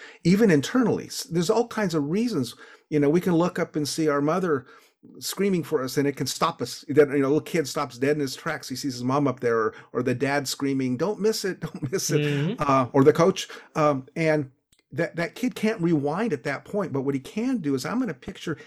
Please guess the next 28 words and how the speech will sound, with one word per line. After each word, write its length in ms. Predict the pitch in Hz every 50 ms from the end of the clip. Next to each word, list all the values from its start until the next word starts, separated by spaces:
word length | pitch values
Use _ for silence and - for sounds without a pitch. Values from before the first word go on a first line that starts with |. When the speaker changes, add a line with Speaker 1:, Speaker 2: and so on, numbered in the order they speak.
| - _ -
Speaker 1:
even, 540 | 233 269 302 320 320 277 208 175 156 - - _ _ _
even 260 | - 214 254 262 269 240
if 80 | 190 151 147 139 135
that 240 | 170 185 220 269 254
happens 480 | - 190 - 127 - 120 120 117 - -
to 100 | - 123
me, 320 | 117 107 101 104 113 - - - - - - - - - - - - - -
I'm 100 | 151 139
gonna 160 | 147 139 127
picture 340 | - - 185 180 - - 165
myself 400 | 160 151 139 131 - 135 127 -
taking 320 | - 170 160 - 160 151
a 60 | 143
breath, 280 | 135 151 156 160 156 156
slowing 520 | - - - - 165 160 156 156 156 156 147
down, 300 | 143 147 147 156 147 127 - _ _
and 160 | - 120 113 -
pushing 320 | - 170 - - 151 135
through 260 | 127 - 139 131 127
that. 160 | 120 107 98 -
Speaker 2:
And 120 | 127 123
Speaker 1:
I 80 | 135 147
can 160 | 139 - 135
Speaker 2:
dealing 80 | 123 120
Speaker 1:
do 80 | 123 120
Speaker 2:
with 100 | 113 110
Speaker 1:
this. 280 | - - - - -
Speaker 2:
it. 80 | -